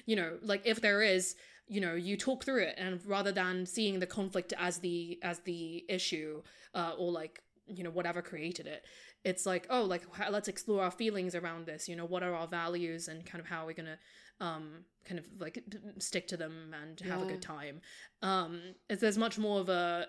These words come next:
Speaker 1: uh, like a, like a conversation around it, whereas I think in monogamy, the tendency is, "This makes me uncomfortable, therefore you need to stop
Speaker 2: Yeah.
Speaker 1: doing that."
Speaker 2: I,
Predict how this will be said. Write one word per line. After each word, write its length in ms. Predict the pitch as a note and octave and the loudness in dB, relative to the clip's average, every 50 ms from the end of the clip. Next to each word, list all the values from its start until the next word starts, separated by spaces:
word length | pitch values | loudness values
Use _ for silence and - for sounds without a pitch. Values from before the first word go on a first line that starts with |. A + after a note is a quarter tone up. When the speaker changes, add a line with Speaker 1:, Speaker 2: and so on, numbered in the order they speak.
| - | -4
Speaker 1:
uh, 180 | - F#3 F3+ F3 F3 | -2 -2 0 0 0
like 200 | F3 E3+ E3+ - | -2 -2 -2 0
a, 300 | F3+ E3+ E3 E3 E3 - - | -2 0 0 -2 -4 -6 -6
like 180 | F#3+ F3 F3 | -6 -4 -2
a 40 | F3+ | -2
conversation 640 | F3 - G3 F#3+ F#3 F3 - F3+ F3+ F#3 F3+ F3+ F3 | -2 -2 0 0 0 2 2 2 2 2 0 -2 -2
around 280 | E3+ E3+ D#3+ E3 E3 D3+ | -2 -2 -4 -4 -6 -8
it, 60 | - | -6
whereas 300 | D#3+ E3+ E3+ D#3+ D#3+ - - | -4 -4 -2 -2 -4 -6 -8
I 40 | |
think 360 | E3+ - F3 E3 E3+ - F3 - _ - | -6 -8 -8 -8 -8 -12 -18 -16 _ -6
in 360 | F#3 E3+ E3 E3 E3+ E3+ F3+ | -6 -6 -6 -6 -8 -6 -4
monogamy, 400 | F3+ F3 F3+ F3 F3 F3 E3+ E3 | -2 0 0 0 -2 -4 -6 -6
the 100 | E3 - | -6 -6
tendency 540 | E3+ - F#3 F3+ F3+ F3 E3+ F3 - D#3 E3 | -6 -2 -2 0 0 0 -2 -2 -4 -4 -4
is, 160 | E3 D#3+ - - - - - - | -4 -4 -6 -8 -10 -12 -2 4
"This 140 | - G#3 F#3+ | 4 4 6
makes 180 | A3 G#3+ F#3+ F#3 | 6 4 4 4
me 80 | G3+ | 2
uncomfortable, 540 | G3 F3+ F#3 - F#3 F3 E3+ - - E3 E3 | 0 0 -2 -2 -4 -6 -6 -4 -2 -2 0
therefore 280 | E3+ F3 F3 F3 F3 E3+ | 2 0 0 0 0 -2
you 80 | E3 E3+ | -2 -2
need 100 | F3 D#3+ | 0 4
to 60 | G#3+ G3+ | 6 6
stop 180 | F#3+ F#3 F#3 F#3 | 6 6 6 4
Speaker 2:
Yeah. 60 | F3 | 2
Speaker 1:
doing 140 | D3 C3+ C3+ | -2 -4 -10
that." 140 | - - - - - | -12 -14 -6 4 12
Speaker 2:
I, 340 | G#3 A#3 C4+ D4 D4+ D4+ | 12 12 12 12 10 8